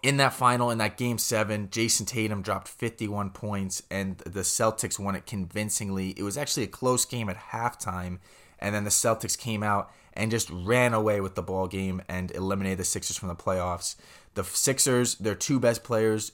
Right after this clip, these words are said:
James Harden, Joel Embiid, played really poorly in Game seven. They also played poorly in Game six, and that is a major reason why the Sixers lost, 'cause the Sixers actually had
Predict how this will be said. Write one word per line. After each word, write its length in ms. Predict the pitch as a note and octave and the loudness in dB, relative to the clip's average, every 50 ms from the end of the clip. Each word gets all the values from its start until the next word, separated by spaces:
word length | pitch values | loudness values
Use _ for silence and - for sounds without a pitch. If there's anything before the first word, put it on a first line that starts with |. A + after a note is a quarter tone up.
| - - | -10 -6
James 320 | - A#2 A#2 A#2 G#2+ - | -4 -2 -2 0 -2 0
Harden, 420 | - A2 G#2+ A2 G#2+ G#2+ G#2 G2+ G2 - | 2 2 2 4 2 0 -4 -6 -6 -4
Joel 320 | - G2 G2+ G#2+ A2 A2 | -2 2 4 6 6 6
Embiid, 540 | A2 G#2+ G2+ F2+ G#2 G#2 G2+ G2+ G2+ G2 - - - - - - _ _ _ | 4 2 0 -2 -4 -4 -2 -4 -4 -6 -8 -12 -20 -20 -20 -20 _ _ _
played 320 | - - A2+ G#2+ G#2+ - - | -4 0 2 2 2 0 -2
really 440 | - F#2 F#2+ G#2 B2 C3+ C3 B2+ A#2+ | -6 -6 -2 2 4 4 4 4 2
poorly 420 | - - - A#2+ A#2+ A#2 A#2 A2+ G#2 | 0 0 2 2 4 4 4 2 0
in 120 | G2+ G2+ | 0 -2
Game 200 | G2+ G2+ F#2+ F#2+ | -2 -2 -2 -2
seven. 640 | - - - - C3+ C3 B2+ B2 B2+ B2 B2+ B2 - | -2 -2 -2 -2 0 0 2 2 0 0 0 -4 -4
They 140 | F#2+ F#2+ F#2+ | -2 0 2
also 260 | G2+ G#2 - - F#2 | 2 0 0 -2 -6
played 240 | - - G2+ F#2+ - | -6 -4 -6 -6 -4
poorly 300 | - A2+ G#2+ G2 F#2 F2+ | -2 -2 -2 0 -2 -4
in 80 | F2 E2+ | -4 -6
Game 200 | F#2+ F#2 F#2 F#2 | -6 -6 -6 -4
six, 460 | - - - B2 A#2 A2+ - - - - | -4 -2 2 2 2 2 2 0 -2 -2
and 180 | - F#2+ F#2+ G#2 | -4 -4 -2 0
that 120 | A2 G#2+ | 0 0
is 100 | G#2 G2+ | 0 -2
a 80 | G2+ F#2+ | -2 -2
major 420 | F#2+ F#2+ G2+ G#2+ A2 F#2+ G#2+ G#2+ G2+ | -2 -2 -2 -2 -4 -4 -4 -4 -4
reason 480 | G2 G2 G2 F#2+ G2+ G2 F#2 - - | -4 -4 -4 -4 -4 -4 -6 -6 -4
why 160 | F#2 F#2+ G2 F#2+ | -2 0 0 0
the 100 | F2+ - | 0 -2
Sixers 380 | - - F#2 - - F#2 E2+ F2+ | -4 -4 -4 -4 -6 -6 -4 -2
lost, 260 | F2+ F2+ F2 - - | -2 -2 -2 -2 -4
'cause 100 | F#2+ F#2 | -6 -4
the 60 | F#2+ | -4
Sixers 340 | - - B2 - - G#2 A2+ | -2 -2 -4 -4 -4 -4 -4
actually 280 | A2 - - G#2+ G2 | -4 -4 -4 -6 -4
had 280 | A2 G#2 G#2 G2+ G2 | -4 -2 -2 -2 -4